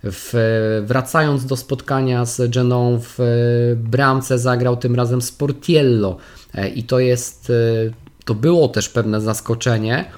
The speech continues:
i to jest, em, główne pytanie, które zadają sobie, m, wszyscy dziennikarze i wszyscy,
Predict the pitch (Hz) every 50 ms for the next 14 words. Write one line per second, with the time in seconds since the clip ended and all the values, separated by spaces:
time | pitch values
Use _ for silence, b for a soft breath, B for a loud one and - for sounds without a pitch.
0 | B B B B B _ - 117 117 - 139 143 156 156 147 147 - - - -
1 | 139 135 131 127 135 135 131 127 123 120 135 156 185 180 175 160 - - 143 123
2 | - 160 160 175 175 170 156 - - - 147 135 135 131 123 131 127 135 139 139
3 | 139 135 131 - - 139 131 135 135 131 131 123 - - 165 131 120 120 117 117
4 | 117 117 117 - - - 135 120 - - - - 131 127 120 123 135 139 139 143
5 | 139 131 135 147 151 165 151 147 139 127 123 - 131 123 - - - 131 127 123